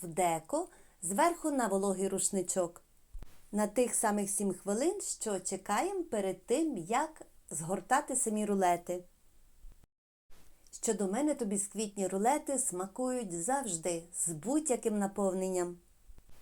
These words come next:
Смакують до звичайного чаювання чи навіть подають до святкового столу. І в кінці, як обіцяла, покажу швиденько, як приготувати фруктовий крем.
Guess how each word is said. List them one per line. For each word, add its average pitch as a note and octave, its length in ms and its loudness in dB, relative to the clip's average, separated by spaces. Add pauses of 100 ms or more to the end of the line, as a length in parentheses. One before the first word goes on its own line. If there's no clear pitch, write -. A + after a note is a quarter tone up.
(100)
Смакують A3 680 0
до B3+ 180 6
звичайного C4+ 800 0
чаювання A#3 880 -2 (160)
чи G3+ 220 -2
навіть C4 520 -2
подають G3 380 2
до F#3+ 120 0
святкового G3 680 0
столу. F3+ 560 0 (1040)
І C4 100 6
в B3+ 60 -2
кінці, A3+ 340 2
як G3 160 2
обіцяла, E4 520 2
покажу A#3 720 -2
швиденько, C4+ 580 2
як C#4 180 0
приготувати A3 680 2
фруктовий G3 580 0
крем. E3 420 -2